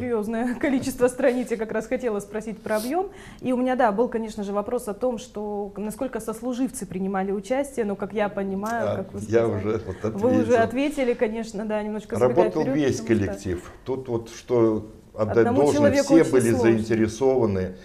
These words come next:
Speaker 2: все, с-, с-, когда прочитали там кто-то свои фамилии, кто-то своих родственников,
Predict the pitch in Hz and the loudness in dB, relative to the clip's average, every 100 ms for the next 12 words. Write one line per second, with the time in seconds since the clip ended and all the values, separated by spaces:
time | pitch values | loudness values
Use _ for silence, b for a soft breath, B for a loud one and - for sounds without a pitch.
0 | B B - 120 113 104 - - - 113 | B B -2 4 4 4 -8 -14 -2 0
1 | - - 113 117 113 110 107 - 117 113 | 0 0 4 4 4 0 -6 2 2 2
2 | 104 98 92 - 101 110 110 104 107 110 | 0 -2 -4 -8 -4 -2 -2 -2 0 2
3 | 113 113 104 95 90 117 117 107 - 113 | 0 0 0 -2 -2 -4 -2 -4 0 0
4 | 110 110 117 117 104 90 | 0 0 0 0 -6 -4